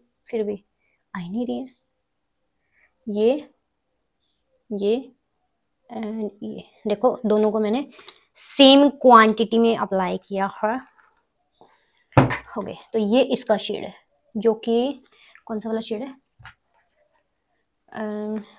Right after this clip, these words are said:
honey, honey, zero to honey, मतलब कि second वाला जो शेड है, वो है, ये है इसका actual में शेड। Look at this, थोड़ा सा येलोइश, येलोइश सा है।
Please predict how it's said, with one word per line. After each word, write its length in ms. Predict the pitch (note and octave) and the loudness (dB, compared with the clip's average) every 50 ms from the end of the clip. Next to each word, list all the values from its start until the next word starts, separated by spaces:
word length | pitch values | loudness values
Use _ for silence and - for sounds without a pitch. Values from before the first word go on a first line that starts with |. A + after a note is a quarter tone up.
| - - - | -20 0 2
honey, 460 | B3 B3 B3+ B3 A3+ G3 F#3 - - _ A#3 | 4 6 6 6 4 2 0 -6 -8 _ 0
honey, 280 | A#3 A#3 A3 G#3 F#3+ | 0 2 2 0 0
zero 240 | F#3 A3+ B3+ C4 C#4 | 0 2 6 6 6
to 180 | C4+ C#4 C#4 A#3 | 6 4 2 2
honey, 400 | G#3 A3+ G#3 G3+ F#3 F3+ - - | 2 0 -2 -2 -4 -6 -10 -8
मतलब 220 | A3 G#3+ G#3+ G#3+ G#3+ - | -4 -2 -2 -4 -4 -6
कि 220 | - A#3+ C#4 E4 - - - - - - - - - _ _ _ _ _ - - - - - - - - _ _ _ - - - - - | -6 -4 -4 -4 -6 -12 -20 -20 -20 -20 -20 -20 -20 _ _ _ _ _ -10 -10 -10 -14 -18 -20 -20 -20 _ _ _ -12 -12 -10 -2 -2
second 240 | A3+ G#3+ A3+ A3 | 0 2 2 2
वाला 180 | A3 G#3 G3+ G3+ | 4 4 2 2
जो 100 | G3 G3+ | 0 -2
शेड 240 | G3+ - G3 F#3+ G3 | -4 -4 -6 -6 -6
है, 100 | B3 - - _ G#3 | -8 -8 -12 _ -14
वो 140 | - - - | -12 -12 -12
है, 100 | B3 - - _ _ _ _ _ _ - | -12 -14 -18 _ _ _ _ _ _ -8
ये 240 | G#3+ G#3+ A3+ A3 G3+ | -2 0 0 2 2
है 100 | G3 G3 | 0 -2
इसका 220 | G3 - - G#3 | -6 -6 -10 -10
actual 400 | G#3 - F#3+ - - - G3+ G3+ | -10 -10 -14 -16 -12 -10 -8 -6
में 100 | G3+ G#3 | -6 -8
शेड। 300 | - - - - - - _ _ _ _ _ _ _ _ _ _ _ _ _ _ _ _ _ _ _ - G#3 | -8 -10 -12 -12 -12 -14 _ _ _ _ _ _ _ _ _ _ _ _ _ _ _ _ _ _ _ -8 -8
Look 160 | G3 G3 - | -8 -8 -8
at 120 | G3+ F#3+ F#3+ | -10 -8 -6
this, 160 | G3+ B3+ C4 - - _ _ - _ _ _ _ _ _ _ _ _ _ _ _ _ _ _ _ _ _ _ _ _ _ - | -8 -8 -10 -12 -20 _ _ -20 _ _ _ _ _ _ _ _ _ _ _ _ _ _ _ _ _ _ _ _ _ _ -8
थोड़ा 200 | A3 G#3+ G#3+ G#3 | -6 -4 -4 -4
सा 280 | G#3 G#3+ G#3+ G#3 - - - | -4 -4 -6 -6 -6 -4 0
येलोइश, 560 | A3 A3 G#3+ G#3+ A3 A3+ A#3 A#3 A#3 - - | 2 4 4 6 6 4 4 4 2 -2 0
येलोइश 540 | A3+ G#3+ G#3 G#3 G#3+ G#3 G3+ - - - - | 2 2 4 4 2 0 -2 -6 -12 -10 -6
सा 100 | G#3 G3+ | -6 -6
है। 300 | F#3+ F3+ F#3 G#3 D4 - | -6 -4 -6 -8 -8 -8